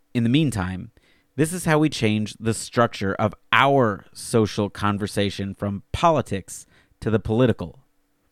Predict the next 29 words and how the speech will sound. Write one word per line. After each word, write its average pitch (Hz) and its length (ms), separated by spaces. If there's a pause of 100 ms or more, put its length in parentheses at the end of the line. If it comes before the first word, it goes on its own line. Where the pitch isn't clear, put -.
(420)
Here's 156 340
my 127 260
offer. 98 480 (1080)
Put - 220
together 120 480
a 120 80
group 101 360
of 101 200
twenty 147 340
plus - 380
people - 500 (280)
who 135 100
want 139 260
to 165 100
have 120 220
a 98 60
full-hearted 143 840
conversation 113 880 (280)
about 107 380
make, 110 460 (100)
protect, - 600 (180)
teach, - 500 (360)
who 135 120
want 123 440
to 147 100 (160)
think 160 340
and 117 220
act 131 320 (340)
differently 104 680